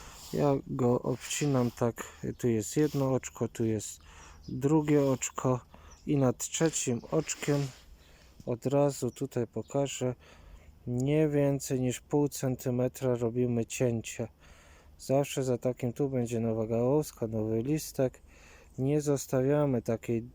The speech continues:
y, trzy, pięciocentymetrowej, e,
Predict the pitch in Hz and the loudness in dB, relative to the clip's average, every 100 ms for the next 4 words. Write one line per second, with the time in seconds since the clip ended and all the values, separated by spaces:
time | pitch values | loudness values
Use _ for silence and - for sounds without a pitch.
0 | - 131 127 113 - - 139 135 127 - | -6 -2 -2 -2 -8 0 2 4 2 2
1 | 131 123 131 - 120 - 123 120 - - | 0 0 -4 -2 -4 -2 -2 -2 -2 0
2 | 131 123 123 120 - - - - - - | 0 2 0 0 -6 -20 -20 -20 -20 -20
3 | - _ - | -20 _ -6